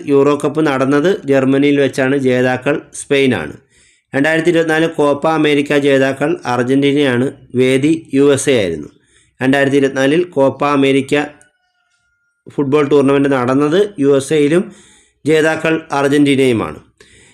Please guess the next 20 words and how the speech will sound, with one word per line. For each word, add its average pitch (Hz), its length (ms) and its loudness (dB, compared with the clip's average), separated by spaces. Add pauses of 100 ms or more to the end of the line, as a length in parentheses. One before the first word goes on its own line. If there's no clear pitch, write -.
(100)
രണ്ടായിരത്തി 165 320 0
ഇരുപത്തിമൂന്നിൽ 170 440 2
നടന്ന 151 280 0
ചെസ് 147 380 -2
വേൾഡ് 143 280 2
കപ്പിൽ 147 440 0
രണ്ടാം 139 400 0
സ്ഥാനം 151 320 -2
നേടിയത് 131 460 2 (260)
ആർ 135 300 -2 (220)
പ്രജ്ഞാനന്ദയാണ്. 127 840 0 (680)
രണ്ടായിരത്തി 143 340 0
ഇരുപത്തിമൂന്നിൽ 143 480 2
നടന്ന 135 320 0
ചെസ് 143 420 -2
വേൾഡ് 135 260 2
കപ്പിൽ 139 440 0 (100)
രണ്ടാം 131 320 0
സ്ഥാനം 143 320 -2
നേടിയത് 135 500 2